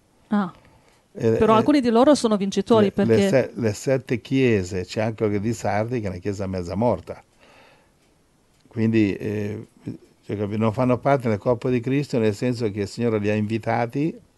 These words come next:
Speaker 2: sono an-, sono andati, non gli è piaciuto, il corpo di Cristo non gli è piaciuto, e, e allora, eh, eh, sì, dopo aver assaggiato, come dice in, eh, Ebrei sei,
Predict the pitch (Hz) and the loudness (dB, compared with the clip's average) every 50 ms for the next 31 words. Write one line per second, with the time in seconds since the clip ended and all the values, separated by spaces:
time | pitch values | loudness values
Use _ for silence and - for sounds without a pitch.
0 | _ _ _ _ _ _ _ _ _ _ _ - - _ _ _ - - - 113 | _ _ _ _ _ _ _ _ _ _ _ -20 -20 _ _ _ -14 -6 -4 -2
1 | 107 107 98 - - 110 - - 107 104 104 101 98 104 113 117 120 120 - 147 | -2 -2 -2 -4 -10 -12 -8 -6 -4 -2 -2 0 2 2 4 4 2 2 2 2
2 | 143 160 180 - - _ _ _ _ _ _ _ _ - 110 110 110 107 110 107 | 2 2 2 0 -4 _ _ _ _ _ _ _ _ -2 0 0 4 4 2 2
3 | - - 123 117 - - 117 110 95 90 - 120 156 - _ _ - 95 - - | 2 0 -2 -2 0 0 -2 -2 0 0 -2 -2 -2 -4 _ _ -12 -12 -4 -2
4 | 113 113 107 - 110 101 101 101 120 123 117 - - 98 101 107 113 113 110 104 | -2 -2 0 -2 -4 -4 -4 -4 -4 -4 -4 -6 -8 -6 -2 -2 0 0 0 -2
5 | 101 95 92 - - 104 95 - - 95 90 82 - 123 135 - - - _ _ | -4 -6 -6 -6 -6 -8 -6 -6 -8 -10 -10 -6 -4 -4 -4 -4 -8 -12 _ _
6 | _ _ _ _ _ _ - - _ _ _ _ _ _ _ - - - - - | _ _ _ _ _ _ -20 -20 _ _ _ _ _ _ _ -20 -20 -20 -20 -20
7 | _ _ _ _ _ - 107 104 101 101 101 101 - - - 110 104 107 107 120 | _ _ _ _ _ -2 0 0 0 0 -2 -4 -6 -6 -6 -4 -2 0 0 2
8 | 127 127 117 110 101 98 95 95 - - - - _ _ _ - - 110 107 107 | 2 4 4 4 4 2 0 -2 -6 -10 -16 -20 _ _ _ -18 -16 -14 -14 -12
9 | 110 113 113 - 117 120 120 - - 110 - - 113 101 95 95 - - - 113 | -14 -16 -12 -10 -8 -8 -8 -10 -14 -16 -14 -14 -14 -14 -14 -18 -20 -18 -6 -2
10 | 120 120 107 113 107 101 120 117 110 104 101 - - 117 110 101 104 104 95 95 | -2 0 2 2 2 4 4 4 4 2 0 -2 -2 -2 -2 0 0 0 0 0
11 | 95 - 107 92 95 95 95 92 92 98 98 98 98 - - 98 95 95 95 95 | -2 -6 -8 -8 -6 -6 -6 -6 -6 -6 -6 -8 -8 -10 -10 -8 -8 -8 -8 -8
12 | 95 95 98 101 95 - _ _ _ _ _ _ _ _ - 107 92 113 117 107 | -10 -10 -10 -12 -16 -18 _ _ _ _ _ _ _ _ -10 -8 -4 -2 0 0
13 | 107 104 - - - 113 104 95 90 90 - | 0 0 -2 0 2 2 2 2 0 -4 -8